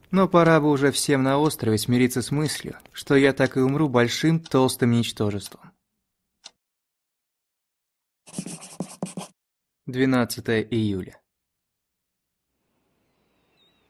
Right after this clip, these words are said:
Если тебе интересно, твой друг из художки, тот длинноволосый блондин, который порвал себе ухо, чтобы отдать Мисти серёжку.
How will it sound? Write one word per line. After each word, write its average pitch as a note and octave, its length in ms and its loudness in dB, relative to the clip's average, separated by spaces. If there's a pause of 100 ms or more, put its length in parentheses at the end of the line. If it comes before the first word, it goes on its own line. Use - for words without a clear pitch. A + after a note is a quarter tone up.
(300)
Если D3 400 0
тебе C#3 280 0
интересно, C#3+ 800 -2 (160)
твой B2 220 2
друг B2+ 260 0
из A#2+ 140 -2
художки, D3+ 640 -4 (400)
тот C#3+ 260 2
длинноволосый C3 640 0
блондин, A#2+ 500 -2 (120)
который D#3+ 420 2
порвал C3+ 360 4
себе B2+ 300 0
ухо, F3+ 240 0
чтобы A#2 320 -2
отдать A#2+ 260 0
Мисти A2+ 300 -4
серёжку. A2 520 -6